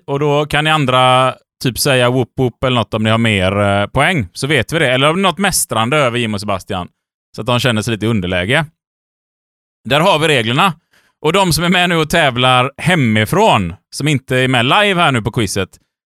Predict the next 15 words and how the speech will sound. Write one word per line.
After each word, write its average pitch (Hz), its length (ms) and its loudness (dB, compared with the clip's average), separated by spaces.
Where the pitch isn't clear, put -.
de 151 220 2
kan 160 200 0
vinna 131 600 2
känslan 123 360 0
av 127 40 0
att 120 40 0
vara 117 120 2
bättre 107 360 -6
än 113 60 0
alla 110 140 0
andra 113 340 0
som 120 140 -4
var 113 100 -2
på - 80 -6
mötet. 120 560 -2